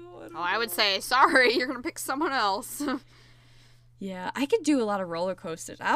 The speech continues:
Speaker 1: would do, like, basically every roller coaster, but I don't think I'll ever do that one roller coaster in Dollywood ever again. The one that me and Jared went on.
Speaker 2: Oh, the
Speaker 1: Oh my
Speaker 2: Mi-,
Speaker 1: God,
Speaker 2: the
Speaker 1: that
Speaker 2: Mine
Speaker 1: cart
Speaker 2: one?
Speaker 1: Yeah,
Speaker 2: I almo-, I
Speaker 1: that
Speaker 2: almost
Speaker 1: one was
Speaker 2: went on that one.
Speaker 1: That one was fucking scary. I don't know.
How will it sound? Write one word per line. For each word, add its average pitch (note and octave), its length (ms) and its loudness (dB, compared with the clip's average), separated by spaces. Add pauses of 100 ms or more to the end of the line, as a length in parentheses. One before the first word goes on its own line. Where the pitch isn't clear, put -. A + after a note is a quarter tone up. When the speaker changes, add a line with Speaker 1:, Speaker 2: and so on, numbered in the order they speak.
Speaker 1:
would C4 140 2
do, G3+ 240 -6
like, F3+ 240 -4
basically F3 380 -6
every E3+ 200 -6
roller D#3 200 -6
coaster, F3+ 260 -10
but F3 140 -6
I F3+ 60 2
don't D#4 140 2
think D4+ 160 -2
I'll F#3 140 0
ever G3 180 0
do G#3 200 -2
that E3 180 -4
one F3 220 -2
roller A3 260 -2
coaster C4 420 -2
in C4+ 100 0
Dollywood C4+ 420 0
ever C4+ 240 -2
again. C4+ 540 -4 (360)
The E3+ 80 -12
one G3 180 -4
that F#3+ 120 -4
me G3+ 160 -4
and G3 120 -6
Jared F#3+ 300 -4
went A3 180 -6
on. A#3 360 -6
Speaker 2:
Oh, A3+ 100 6
the G3+ 140 -2
Speaker 1:
Oh F#3 80 -2
my F#3 180 2
Speaker 2:
Mi-, - 100 -2
Speaker 1:
God, - 140 -6
Speaker 2:
the - 40 0
Speaker 1:
that G#3+ 80 0
Speaker 2:
Mine F#3 360 0
Speaker 1:
cart G3 280 0 (100)
Speaker 2:
one? - 40 -18 (440)
Speaker 1:
Yeah, A3 200 4
Speaker 2:
I E4 60 12
almo-, F#4 160 8
I D4 200 10
Speaker 1:
that E4 100 10
Speaker 2:
almost G4 220 4
Speaker 1:
one E4+ 60 -4
was D4 40 2
Speaker 2:
went B3+ 140 2
on B3 140 4
that F3+ 180 0
one. F3+ 460 -6 (180)
Speaker 1:
That E4 120 0
one F#4+ 60 -4 (180)
was C5+ 160 -2
fucking D4+ 420 0
scary. G3 520 -4
I B3 60 -2
don't F4+ 180 -2
know. A3 280 -2